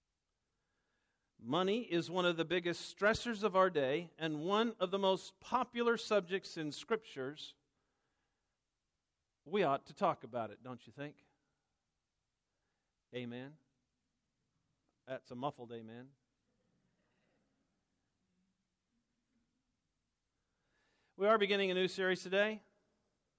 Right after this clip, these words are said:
The Blessed Life of Giving from the Heart.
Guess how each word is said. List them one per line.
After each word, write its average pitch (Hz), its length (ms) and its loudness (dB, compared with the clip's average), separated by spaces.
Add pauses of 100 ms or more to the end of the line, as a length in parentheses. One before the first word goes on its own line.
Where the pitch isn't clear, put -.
(920)
The 143 80 -6
Blessed 185 300 4
Life 196 260 2
of 143 140 -8
Giving 190 200 0
from 175 140 -8
the 165 80 2
Heart. 196 320 2